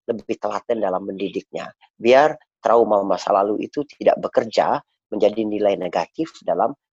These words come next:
dalam kehidupannya. Karena itu yang paling baik adalah memilih pasangan dari keluarga yang juga baik, yang tidak memiliki, eh, sejarah kelam dalam kehidupan, gitu loh. Tapi tidak berarti semuanya tidak. Begitu seorang bertaubat,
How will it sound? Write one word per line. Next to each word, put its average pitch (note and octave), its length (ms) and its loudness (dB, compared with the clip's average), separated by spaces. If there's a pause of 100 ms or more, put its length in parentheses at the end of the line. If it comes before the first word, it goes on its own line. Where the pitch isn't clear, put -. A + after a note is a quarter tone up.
dalam F#2 240 0
kehidupannya. - 800 -12 (320)
Karena F#2 320 0
itu F3 320 2 (320)
yang G2+ 160 2
paling G#2+ 240 0
baik G#2+ 240 4
adalah A2 480 2
memilih C3+ 480 0
pasangan G#2+ 480 -4 (320)
dari F#2 160 -2
keluarga F2 400 -2
yang A2+ 400 -2
juga - 160 -8
baik, A#2+ 400 2
yang F#2 160 -12
tidak - 240 2
memiliki, E3 560 -2 (400)
eh, E2 320 -2 (480)
sejarah F2 480 0
kelam F#2+ 400 -2
dalam E2+ 240 -2
kehidupan, F2+ 640 -12 (160)
gitu E2+ 320 -8
loh. - 160 -20
Tapi D3 320 -4
tidak G#2+ 320 0
berarti - 240 -6
semuanya F2+ 480 -6
tidak. - 240 -10 (240)
Begitu A2+ 320 -6
seorang G2+ 400 0
bertaubat, F#2+ 720 -4